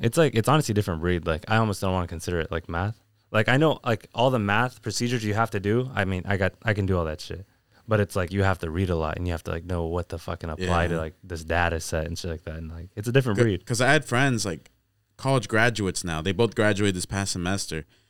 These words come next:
Speaker 2: Bro, they could not pass stats for shit. Like, they would always tell me, like, it's hella hard. One of them even offered to fucking pay me to take the class. I'm like, "Eh, I'm good." <laughs>
Speaker 1: Nah, and it really is a different breed, and I think it's cra-, like, I do think it's, like, the most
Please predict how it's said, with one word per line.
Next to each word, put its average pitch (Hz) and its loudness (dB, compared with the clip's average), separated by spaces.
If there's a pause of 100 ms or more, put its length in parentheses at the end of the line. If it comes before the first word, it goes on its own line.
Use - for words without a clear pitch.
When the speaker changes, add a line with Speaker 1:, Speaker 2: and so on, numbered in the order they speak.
(540)
Speaker 2:
Bro, 110 2
they 107 4
could 104 -2
not 92 0
pass 95 0
stats 92 0
for - -10
shit. - 0 (100)
Like, 95 -2
they 113 4
would 117 6
always 107 4
tell 107 0
me, 101 2
like, 85 -2
it's 90 -6
hella 95 -2
hard. 90 0
One 113 4
of 127 4
them 107 6
even 104 2
offered 101 2
to 92 0
fucking 95 -4
pay 101 2
me 98 2
to 87 -2
take - -2
the 90 -8
class. 85 -6
I'm 85 -10
like, - -16 (100)
"Eh, - -12
I'm 123 -8
good." 120 2 (200)
<laughs> - -8
Speaker 1:
Nah, 117 6
and 147 4
it 196 10
really 214 8
is 214 8
a 156 6
different 143 4
breed, 135 6
and 131 6
I 120 6
think 147 2
it's 107 0
cra-, 123 4
like, 127 4 (260)
I 120 6
do 165 6
think 180 4
it's, 139 4
like, 113 4
the 104 4
most 107 4